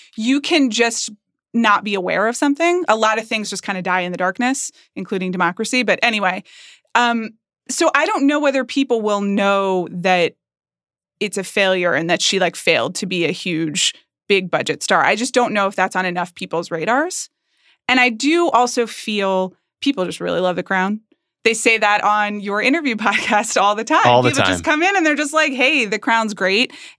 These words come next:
Speaker 1: And people at the Oscars, and especially the acting branch in the Academy, which is the largest block of voters in the Academy,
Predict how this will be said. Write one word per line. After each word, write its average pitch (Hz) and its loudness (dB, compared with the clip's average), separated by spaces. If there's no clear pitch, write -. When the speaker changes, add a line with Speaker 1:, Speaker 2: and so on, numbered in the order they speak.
Speaker 1:
And 220 0
people 262 0
at 202 0
the 190 2
Oscars, 208 -2
and 196 -4
especially 196 -4
the 196 -6
acting 196 -4
branch 190 -6
in 185 -8
the 180 -6
Academy, 269 0
which 233 -4
is 185 -10
the 180 -10
largest 190 -4
block 190 0
of 185 -4
voters 247 2
in 208 -4
the 196 -4
Academy, 190 -2